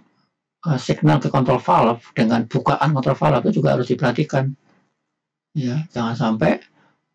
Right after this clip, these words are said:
eh, apa namanya, input ke kontrol valve sudah tinggi,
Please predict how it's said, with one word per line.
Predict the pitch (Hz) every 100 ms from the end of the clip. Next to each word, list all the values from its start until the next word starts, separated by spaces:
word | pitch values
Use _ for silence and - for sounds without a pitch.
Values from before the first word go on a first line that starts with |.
| _ -
eh, | 156 135 123 123 135
apa | 107 123
namanya, | 120 113 113 131 160 214 - _ _ -
input | 143 127 - 220 -
ke | 147
kontrol | 143 135 143
valve | 139
sudah | - 123 113 110
tinggi, | 127 117 147 190